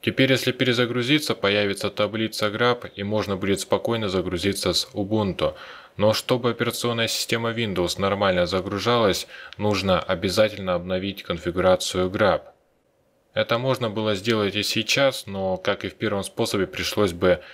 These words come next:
примонтировать директории dev, pros и так далее. Поэтому легче перезагрузиться, загрузиться с Ubuntu и уже потом обновить конфигурацию. То есть сейчас вводим sudo reboot и перезагружаемся.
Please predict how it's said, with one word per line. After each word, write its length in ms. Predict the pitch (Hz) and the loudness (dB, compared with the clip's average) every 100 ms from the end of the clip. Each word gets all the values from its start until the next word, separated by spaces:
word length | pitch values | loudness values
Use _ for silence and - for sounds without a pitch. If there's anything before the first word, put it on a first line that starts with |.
| - - | -20 -12
примонтировать 680 | - 107 107 101 113 104 95 | -2 2 2 2 2 4 2
директории 560 | 90 101 95 - 101 95 | 2 0 0 0 2 2
dev, 380 | 92 110 113 110 - | 2 4 4 2 -4
pros 500 | - 101 101 - - - - _ | -2 0 0 -2 -8 -14 -20 _
и 80 | 98 | -4
так 260 | 107 95 | -2 0
далее. 440 | 95 101 85 78 78 - | 4 4 4 0 -4 -2
Поэтому 640 | 104 110 107 101 98 87 - | 0 2 0 0 -2 -2 -2
легче 340 | 107 104 - | -2 0 -4
перезагрузиться, 1040 | 98 104 101 110 117 117 151 151 120 104 - | -4 -4 -2 -2 -2 2 0 2 0 0 -4
загрузиться 680 | 87 95 95 104 110 - 92 | -2 -2 0 0 0 0 -2
с 160 | - - - | -2 -8 -6
Ubuntu 680 | 95 117 139 135 117 101 - - - - | 0 2 2 0 0 0 -4 -20 -20 -8
и 80 | 104 | -2
уже 240 | 98 95 | 0 2
потом 460 | 95 98 - 110 104 | 2 0 2 -2 -2
обновить 640 | - 92 95 92 95 - | -4 -2 0 0 0 -6
конфигурацию. 960 | - 90 - 92 92 87 80 - 76 76 _ _ | -4 -4 -4 -2 2 2 0 -8 -10 -12 _ _
То 80 | 104 | 0
есть 140 | 101 | 0
сейчас 420 | 120 - 113 - | 0 2 0 0
вводим 360 | 107 110 95 90 | -4 -2 -2 -4
sudo 680 | - - 147 127 113 95 - - - - | -4 -2 0 2 2 0 -6 -14 -8 0
reboot 400 | 98 90 85 - - - - - _ - | 0 2 0 -2 -6 -6 -6 -14 _ -6
и 80 | 110 | -2
перезагружаемся. 880 | 113 95 90 82 78 80 76 - | 0 2 0 0 0 -2 -2 -10